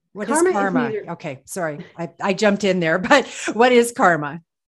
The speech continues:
Speaker 1: Because that's
Speaker 2: Karma
Speaker 1: another thing people are just so not clear on. They think, "Oh, well, you do something and it's gonna come back and bite you in the ass," but that's not exactly how it
Speaker 2: Yeah.
Speaker 1: works.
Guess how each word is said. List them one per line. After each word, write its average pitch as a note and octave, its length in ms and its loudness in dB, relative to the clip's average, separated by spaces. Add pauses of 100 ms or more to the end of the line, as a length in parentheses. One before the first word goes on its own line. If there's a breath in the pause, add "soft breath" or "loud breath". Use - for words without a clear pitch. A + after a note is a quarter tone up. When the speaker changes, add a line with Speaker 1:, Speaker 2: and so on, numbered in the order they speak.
(260 loud breath)
Speaker 1:
Because B3 240 4
that's C#4 200 6
Speaker 2:
Karma D4+ 120 4
Speaker 1:
another C4 220 6
thing B3 240 4
people A3+ 340 -2
are G3+ 80 2
just G3+ 220 -6
so G3 180 -2
not F3 400 -2
clear F#3 260 -2
on. E3 120 -2
They F3 140 -2
think, F#3 260 -4
"Oh, C4+ 180 4
well, G#3 160 2
you G3 160 0
do G#3+ 160 -2
something G#3+ 400 -4
and F#3 100 -4
it's F3+ 120 -8
gonna F#3 160 -4
come F#3 180 -8
back F3 220 2
and E3+ 120 -8
bite F3 220 -2
you F3 120 -4
in E3 120 -4
the E3+ 100 -6
ass," D#3+ 280 -2
but E3+ 140 -12
that's F#3+ 280 -8
not G3 420 -4
exactly F#3 640 -2
how D#3+ 200 -4
it - 80 -8
Speaker 2:
Yeah. D#3 40 -10
Speaker 1:
works. - 500 -10